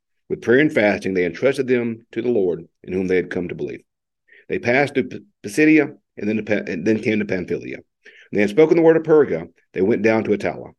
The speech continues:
Italia. And from there they sailed back to Antioch, where they had been, where they had been commended to the grace of God for the work that they had completed. When they had arrived, they called the church together and related all that God had done for them,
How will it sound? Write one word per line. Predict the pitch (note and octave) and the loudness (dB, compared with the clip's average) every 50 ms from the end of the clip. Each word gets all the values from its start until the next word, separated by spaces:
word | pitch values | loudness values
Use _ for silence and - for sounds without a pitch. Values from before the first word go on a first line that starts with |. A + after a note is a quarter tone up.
| _ _ _ - F#2+ | _ _ _ -10 -6
Italia. | - A2 G2+ E2+ E2+ D#2 - - - _ _ _ _ _ _ _ _ - | -2 0 0 0 -2 -6 -8 -10 -14 _ _ _ _ _ _ _ _ -10
And | - | -6
from | F#2 F#2 G2+ | -4 0 2
there | B2 C#3+ | 4 6
they | C#3+ C#3+ B2 | 6 4 4
sailed | - C#3 B2 A#2 F#2+ | 4 2 2 2 2
back | G#2+ G2+ G2+ G2+ | 0 -4 -4 -4
to | - F2 | -4 -4
Antioch, | F2+ F2 - E2 E2 D2 D2+ D#2+ - _ _ _ - _ _ - | -4 -6 -6 -6 -8 -8 -8 -12 -16 _ _ _ -20 _ _ -6
where | E2 | 0
they | F#2 G#2 G#2+ | 4 6 6
had | G#2+ G2+ | 6 6
been, | F2+ G2+ G2 F#2+ G2 - | 4 2 0 0 -4 -6
where | G2+ - F#2+ | -4 -2 0
they | G2+ G#2+ G#2 | 0 0 2
had | G#2+ G#2 F#2 | 0 0 -2
been | F#2+ F#2+ F2 F2 | -2 -4 -4 -6
commended | E2+ F2+ G#2+ B2 C3+ C3 B2+ B2+ - - - _ _ _ _ _ _ - - - - | -6 -4 -2 0 2 0 0 0 -4 -18 -20 _ _ _ _ _ _ -18 -18 -12 -6
to | G#2 F#2+ | -4 -4
the | F#2+ | 0
grace | E2+ G2 G#2+ A2 G#2 | 2 2 2 2 2
of | A2 G2 | -2 -2
God | F#2+ F#2+ F#2 F#2 F2+ - - | -2 -2 0 0 -2 -4 -6
for | - | -6
the | E2 D#2+ | -6 -2
work | E2 F#2 F#2 F2+ - | 0 0 -2 -2 -6
that | - | -8
they | F2 F2 | -6 -4
had | F2+ F2 E2 - | -4 -4 -4 -6
completed. | E2+ D#2+ D#2 E2 D#2 D2 - - - - _ _ _ _ _ _ - | -12 -12 -8 -6 -8 -8 -8 -10 -16 -18 _ _ _ _ _ _ -10
When | - F2 | -6 -2
they | F#2+ G2 | 0 0
had | F#2 | 2
arrived, | F2 F2+ G#2 C3 D3 D3+ C#3+ C#3+ C#3 B2+ B2+ - - - _ - | 2 2 2 4 4 2 2 2 0 -2 -4 -8 -20 -20 _ -10
they | - E2+ | -10 -4
called | - A2 B2+ C#3 C#3 C3 | 0 2 4 4 4 2
the | B2 | 2
church | - - B2 A2+ | 2 2 2 2
together | - G#2+ G2+ - F2+ F2+ F#2 F#2 F#2 - - - - - | -2 -6 -6 -6 -4 -4 -6 -6 -8 -10 -20 -20 -20 -14
and | - F2 F2 | -8 -6 0
related | F2+ G2+ G#2+ A#2 A#2 A#2+ A#2 G#2 - - - - | 2 4 4 4 4 2 0 0 -6 -10 -8 -6
all | G#2 G#2 G#2 G2+ | -2 -2 0 -2
that | E2+ - | -2 -4
God | E2+ F#2 F2+ F2 | -2 -4 -2 -2
had | F2 F2 | -2 -4
done | F2 E2+ E2 | -4 -6 -6
for | D#2+ | -6
them, | D#2+ E2 E2 D#2+ D#2+ | -6 -6 -6 -6 -8